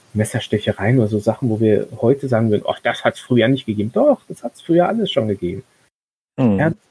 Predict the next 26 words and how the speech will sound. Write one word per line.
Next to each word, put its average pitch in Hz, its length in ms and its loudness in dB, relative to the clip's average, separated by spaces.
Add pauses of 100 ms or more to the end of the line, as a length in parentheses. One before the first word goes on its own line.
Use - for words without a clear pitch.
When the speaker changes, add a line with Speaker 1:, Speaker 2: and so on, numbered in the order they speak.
(160)
Speaker 1:
das - 100 -14
sind 165 160 -4
die 151 60 -4
Studenten, 165 760 -2
sind 147 300 -4 (640)
abends, 147 300 -2
äh, 139 360 4 (260)
losgezogen, 151 520 -2
wenn 143 160 0
sie 143 140 2
getrunken 139 420 -4
haben, 139 180 2
haben 139 140 0
sich 131 160 -12
irgendeine 131 500 0 (180)
Kneipe 131 340 -4
gef-, 139 400 -8
gesucht, 143 400 -2
wo 135 80 0
sie 131 100 0
genau 135 260 4
wussten, 139 260 -8
da 127 120 4
sind 131 200 -6
die, 123 160 0
ähm, 117 280 -2